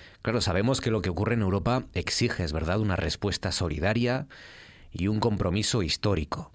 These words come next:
Otro más. Pero lo sabemos, sabemos que requiere sacrificios más serios y trascendentes, ¿verdad?, que ponerse la banderita de Ucrania en las redes sociales. Pero lo que no puede ser, lo que no puede ser es que, otra vez,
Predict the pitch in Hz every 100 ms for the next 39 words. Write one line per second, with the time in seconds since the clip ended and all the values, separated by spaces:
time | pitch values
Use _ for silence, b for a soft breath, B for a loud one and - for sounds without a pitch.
0 | - - - 101 95 - 80 76 - -
1 | - _ - - - - - 82 78 80
2 | 85 92 80 78 90 92 110 - 98 90
3 | 87 104 113 135 - - 85 78 80 -
4 | 113 - 123 - 82 - 107 113 104 -
5 | - 85 - 76 95 107 123 92 76 113
6 | 92 76 71 B B B B 85 92 90
7 | 117 92 85 85 98 98 87 85 80 110
8 | 117 120 104 80 90 85 85 80 78 87
9 | 76 - - B B B B B B 92
10 | 87 90 87 104 101 120 117 - 123 110
11 | 131 - - - - - - - - -
12 | 76 73 78 80 87 95 - 104 101 -
13 | 98 - - 101 87 85 95 101